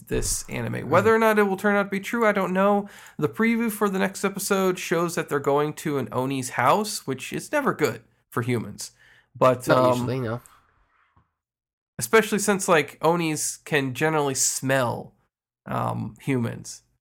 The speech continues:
Speaker 1: So I don't know what's gonna, what's gonna happen, but if, if there's any indication, that O P makes it sound like someone's gonna die, and it's gonna be sad.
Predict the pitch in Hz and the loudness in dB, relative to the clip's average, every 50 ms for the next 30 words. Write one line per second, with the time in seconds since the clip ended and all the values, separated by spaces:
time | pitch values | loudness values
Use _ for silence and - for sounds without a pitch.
0 | _ _ _ _ _ _ _ _ - - - 127 123 120 120 120 120 120 120 117 | _ _ _ _ _ _ _ _ -6 0 2 2 4 4 2 2 0 -2 -4 -6
1 | 120 - - - 185 214 240 254 254 277 294 277 202 - - _ _ _ _ _ | -8 -4 2 4 6 6 6 6 4 4 4 4 2 0 -4 _ _ _ _ _
2 | - 170 170 - - 196 185 175 175 170 170 170 165 165 160 151 151 151 - _ | -4 -4 -4 -2 0 2 2 4 4 4 4 4 4 4 4 2 0 -2 -8 _
3 | _ _ _ _ _ _ _ _ _ - 160 - - 175 151 143 135 143 139 135 | _ _ _ _ _ _ _ _ _ -8 -8 -4 -2 0 0 0 0 0 0 0
4 | 123 - 147 135 131 123 120 117 - _ _ _ _ - 139 127 113 - - - | 0 -2 -2 -2 -2 -2 -6 -10 -14 _ _ _ _ 2 2 2 2 -2 -6 -8
5 | 139 139 - - _ _ _ _ _ - - - - - - - 131 - - 127 | -8 -8 -10 -14 _ _ _ _ _ -20 -18 -18 -20 -12 -10 -8 -8 -6 -4 -2
6 | 135 135 135 - 180 185 190 190 196 196 185 190 - 226 254 254 - - 170 151 | 0 0 2 2 2 4 4 4 4 2 0 2 2 2 2 2 0 -2 -2 0
7 | 139 139 160 175 180 190 185 190 214 214 208 185 165 156 151 147 147 - 147 - | 2 4 4 4 4 2 2 0 0 0 0 0 2 2 0 0 -2 -6 -4 -2
8 | - 147 147 143 131 123 - - 107 131 147 147 - 156 160 180 170 143 123 104 | 0 0 0 0 -2 -4 -6 -6 -4 -4 -4 -4 -4 -4 -4 -2 -2 -4 -6 -6
9 | 101 107 107 - _ _ - 131 135 143 143 - - 123 127 143 147 170 180 - | -8 -12 -18 -20 _ _ -4 -2 -2 -2 -4 -4 -4 -4 -4 -4 -4 -4 -4 -4
10 | - 120 117 104 101 - | -4 -6 -6 -10 -14 -18